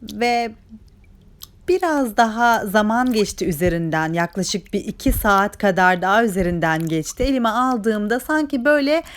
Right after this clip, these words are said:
böğürtlene benziyor gibi bir hal ama en tatlısı da şeffaf olanı. Bakar mısınız? Gerçekten çok güzel.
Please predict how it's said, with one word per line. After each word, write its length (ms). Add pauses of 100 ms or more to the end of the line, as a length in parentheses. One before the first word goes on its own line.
(320)
böğürtlene 960
benziyor 680
gibi 420
bir 200
hal 600 (120)
ama 300 (120)
en 320
tatlısı 560
da 100
şeffaf 640
olanı. 1000
Bakar 380
mısınız? 540
Gerçekten 680
çok 400
güzel. 760